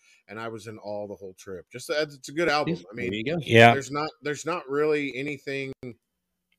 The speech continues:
Speaker 1: um, there's not really a bad Linkin Park album. Uh,
Speaker 3: No.
Speaker 2: No.
Speaker 3: I was
Speaker 1: you know,
Speaker 3: telling
Speaker 1: that's
Speaker 3: Russ, uh, One More Light, I think, was a suicide note the entire album.
Speaker 2: Man.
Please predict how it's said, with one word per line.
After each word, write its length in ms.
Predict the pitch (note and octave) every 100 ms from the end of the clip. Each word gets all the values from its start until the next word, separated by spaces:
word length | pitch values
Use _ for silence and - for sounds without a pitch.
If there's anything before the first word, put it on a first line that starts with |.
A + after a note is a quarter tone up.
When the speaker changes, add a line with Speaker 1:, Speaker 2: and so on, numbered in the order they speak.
| -
Speaker 1:
um, 720 | A2+ A2 G#2+ G#2 G2 F#2 F2 _ _ _ _ _ _ _ _ _ _ _ _ _
there's 200 | C3+ C3
not 200 | F3 D#3
really 280 | B2+ C#3 B2
a 140 | A#2+ A#2+
bad 320 | G#2 A2+ G2+
Linkin 260 | A2+ A2
Park 260 | G2+ G#2+ G2
album. 260 | G2+ F#2 - _ _ _ _ _ -
Uh, 80 | A2+
Speaker 3:
No. 240 | G2+ -
Speaker 2:
No. 40 | - - _ _ - - - -
Speaker 3:
I 80 | A2+
was 80 | B2+
Speaker 1:
you 40 |
know, 40 | -
Speaker 3:
telling 220 | C3+ A2+
Speaker 1:
that's 60 | G#2
Speaker 3:
Russ, 720 | A2+ B2+ A2 - - - - _ _ _ _ _ _ -
uh, 300 | A2 A2+ G2+
One 180 | G#2+ B2+
More 200 | B2+ G#2
Light, 480 | G#2 B2 G2+ - - -
I 160 | - B2
think, 400 | - G#2 G#2 -
was 600 | D#2 G#2+ G#2+ G#2+ G2+ - -
a 240 | G#2+ G#2
suicide 680 | G2+ - A#2 A#2+ - G2+ G2
note 260 | G2+ G#2 G#2
the 120 | G#2+
entire 720 | G2 F#2+ - A2 G#2 G2+ G2+ - -
album. 460 | A2 A2+ - - G#2 _ _ _ _ _ - - _ _ -
Speaker 2:
Man. 380 | G2 F#2 F#2